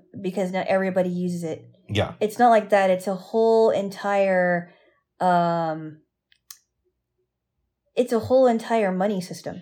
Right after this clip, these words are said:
Speaker 2: Yeah, they, they're actually calling it Web three point oh.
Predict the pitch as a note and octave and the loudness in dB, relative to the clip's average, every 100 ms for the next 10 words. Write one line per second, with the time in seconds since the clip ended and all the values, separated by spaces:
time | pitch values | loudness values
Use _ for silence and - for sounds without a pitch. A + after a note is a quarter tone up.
0 | - C#3 A2+ B2+ B2 A#2+ B2 A#2 C3 B2+ | 4 8 8 6 0 4 6 8 6 2
1 | G#2 A#2+ A#2 G#2 F#2 G#2+ G#2 F#2 F#2+ - | 2 4 4 2 2 4 4 0 -8 -14
2 | _ _ - A2 A2+ G2 - G2 F2 F#2 | _ _ -4 0 2 0 0 0 0 -2
3 | E2 D2+ - | -2 -8 -18